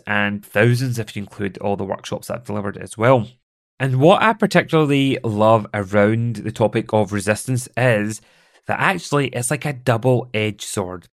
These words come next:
Sometimes resistance can be really good and healthy for us and our business, and other times it can be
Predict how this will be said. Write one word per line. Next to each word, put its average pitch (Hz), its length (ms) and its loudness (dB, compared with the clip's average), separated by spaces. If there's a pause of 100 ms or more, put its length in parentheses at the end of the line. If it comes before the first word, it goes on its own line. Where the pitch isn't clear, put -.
(180)
Sometimes 139 560 -2
resistance 107 480 -2
can - 240 -10
be 104 220 0
really 95 460 -6
good 123 440 -2 (120)
and 95 240 -2
healthy 104 520 -6
for 143 320 0
us 135 300 0
and 131 100 -2
our 135 60 -2
business, 143 340 -4 (400)
and 127 200 -6
other 165 180 4
times 143 340 -2
it 117 160 -6
can 113 340 -4
be 107 580 -2